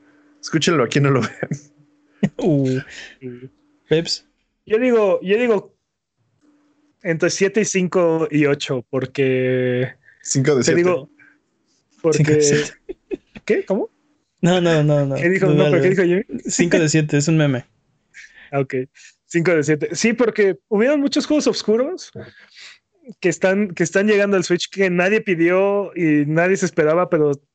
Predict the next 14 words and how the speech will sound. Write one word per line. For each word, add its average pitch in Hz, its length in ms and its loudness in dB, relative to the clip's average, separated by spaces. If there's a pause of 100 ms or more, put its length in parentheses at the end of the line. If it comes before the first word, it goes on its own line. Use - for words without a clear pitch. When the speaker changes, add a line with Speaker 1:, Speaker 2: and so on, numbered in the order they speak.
Speaker 3:
la 156 120 0
verdad 156 220 2
son, 185 400 0
son 180 200 0
interesantes, 156 680 -2
te 143 80 -4
digo, 151 260 2
todos 180 200 0
estos - 420 -4 (480)
remakes 160 560 2
y 165 80 2
remasters. 151 760 -2 (1200)
Ninja 175 300 2
Gaiden, 147 440 0